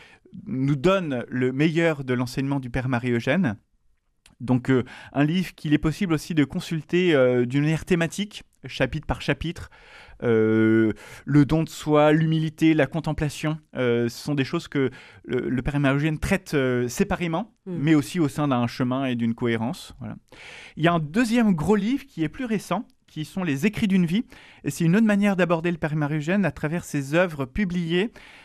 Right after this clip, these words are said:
Speaker 1: mais sous forme, euh, d'articles ou de conférences qu'il a données, euh, et donc tout ce qui a été publié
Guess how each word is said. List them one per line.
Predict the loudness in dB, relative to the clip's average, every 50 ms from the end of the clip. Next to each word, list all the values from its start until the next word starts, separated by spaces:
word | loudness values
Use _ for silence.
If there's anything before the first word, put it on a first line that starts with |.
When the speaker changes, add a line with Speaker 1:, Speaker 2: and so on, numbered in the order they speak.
| -10 -6
Speaker 1:
mais | -6
sous | -4 -4 -4 -6
forme, | -2 -2 0 0 2
euh, | 2 2 2 2 0 -4 -20 -20 -20 -14 -6
d'articles | -2 -2 -2 -2 -2 -6 -6 -6 -6 -6 -6 -6
ou | -4
de | -4 -4
conférences | -4 -4 -6 -6 -4 -4 -4 -4 -4 -6 -6
qu'il | -4 -2
a | 0 0
données, | 0 0 0 0 0 0 -2 -2 -4 -4 -2
euh, | 0 0 0 0 0
et | 0
donc | 0 0 -2 -2 -6
tout | -10 -10
ce | -10 -8
qui | -4 -2 0
a | 0
été | 0 0 0 -4
publié | -2 0 0 0 2 2 0 0 2 2 0 0 0